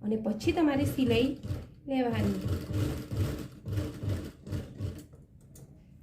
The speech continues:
તો જુઓ મિત્રો, આ બીજું આપણે રબર લઈ લીધું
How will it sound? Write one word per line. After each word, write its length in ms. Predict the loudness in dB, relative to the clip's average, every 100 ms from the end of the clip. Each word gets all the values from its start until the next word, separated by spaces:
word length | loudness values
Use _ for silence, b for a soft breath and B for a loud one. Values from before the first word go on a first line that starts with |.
| -12 -4
તો 80 | 0
જુઓ 200 | 2 2
મિત્રો, 360 | 0 -2 -4
આ 140 | -2 2
બીજું 520 | 4 4 6 4 4
આપણે 560 | 2 2 4 2 -2
રબર 280 | 0 0 2
લઈ 200 | 2 0
લીધું 340 | 0 -2 -4